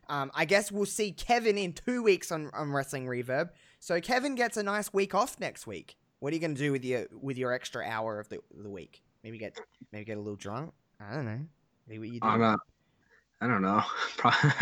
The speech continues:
Speaker 2: probably play, probably play Xbox. <laughs>
Speaker 1: Oh, so you're,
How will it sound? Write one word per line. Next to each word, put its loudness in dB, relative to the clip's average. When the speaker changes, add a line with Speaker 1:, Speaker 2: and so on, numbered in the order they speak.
Speaker 2:
probably 6
play, 6
probably 8
play 0
Xbox. -2
<laughs> -10
Speaker 1:
Oh, 10
so -4
you're, 0